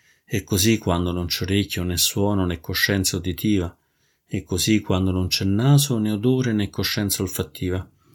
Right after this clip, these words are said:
e così quando non c'è lingua, né sapore, né coscienza del gusto,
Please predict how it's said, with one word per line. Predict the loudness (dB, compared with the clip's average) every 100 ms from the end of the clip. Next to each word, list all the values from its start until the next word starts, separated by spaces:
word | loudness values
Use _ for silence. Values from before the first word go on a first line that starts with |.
| _ _ _
e | -2 0
così | 2 2 4 2
quando | 2 2 2
non | 2 2
c'è | 2
lingua, | 2 4 4 4 4 0
né | 2 2
sapore, | 4 4 2 2
né | 2 0
coscienza | 0 -2 0 2 2
del | 0 0
gusto, | 0 -2 0 -2 -4